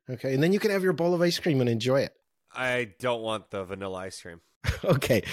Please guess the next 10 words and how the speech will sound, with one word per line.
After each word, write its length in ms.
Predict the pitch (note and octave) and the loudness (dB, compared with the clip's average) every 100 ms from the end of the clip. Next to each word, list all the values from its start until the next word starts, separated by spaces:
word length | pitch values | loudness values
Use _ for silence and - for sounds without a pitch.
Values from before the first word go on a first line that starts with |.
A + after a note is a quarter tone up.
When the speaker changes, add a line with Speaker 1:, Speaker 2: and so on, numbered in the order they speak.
| - | 0
Speaker 1:
So 120 | D#3 | 4
I 60 | C3+ | 6
know 280 | D3+ E3+ G3 | 6 6 6
what's 200 | G3+ D3+ | 6 4
gonna 240 | E3 D3 | 2 2
motivate 800 | D3 D3 C#3 D3 A#2+ B2 A#2+ A2+ | 2 2 0 -4 -4 2 2 2
you. 260 | A#2 G#2+ A#2 | 0 -2 0
It's 200 | C3 A#2+ | -2 -2
pain 360 | - D3 D#3 E3 | -2 2 4 2
avoidance 760 | A#2+ A#2+ A2 A2 B2 - - | 2 2 4 2 -2 -4 -8